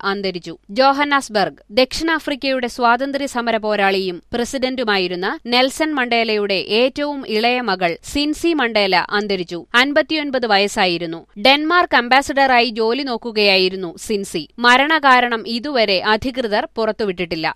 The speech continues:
നെൽസൺ മണ്ടേലയുടെയും വിന്നി മണ്ടേലയുടെയും രണ്ടാമത്തെ മകളായ സിൻസി അച്ഛന്റെയും അമ്മയുടെയും രാഷ്ട്രീയ പാത പിന്തുടരുന്ന ആളായിരുന്നു. കേപ് ടൗൺ യൂണിവേഴ്സിറ്റിയിൽ നിന്ന് ബിരുദം നേടിയ സിൻസി നല്ലൊരു കവയത്രി കൂടിയായിരുന്നു. സെലി ബെൻസി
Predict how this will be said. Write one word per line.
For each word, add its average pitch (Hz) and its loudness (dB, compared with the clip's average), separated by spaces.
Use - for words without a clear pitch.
നെൽസൺ 285 4
മണ്ടേലയുടെയും 277 0
വിന്നി 262 -2
മണ്ടേലയുടെയും 240 0
രണ്ടാമത്തെ 254 2
മകളായ 220 2
സിൻസി 196 -4
അച്ഛന്റെയും 285 0
അമ്മയുടെയും 233 -2
രാഷ്ട്രീയ 240 0
പാത 214 2
പിന്തുടരുന്ന 233 -4
ആളായിരുന്നു. 175 2
കേപ് 285 4
ടൗൺ 359 0
യൂണിവേഴ്സിറ്റിയിൽ 269 -4
നിന്ന് 247 -6
ബിരുദം 233 -2
നേടിയ 233 0
സിൻസി 190 -4
നല്ലൊരു 233 2
കവയത്രി 254 2
കൂടിയായിരുന്നു. 175 -2
സെലി 302 4
ബെൻസി 330 2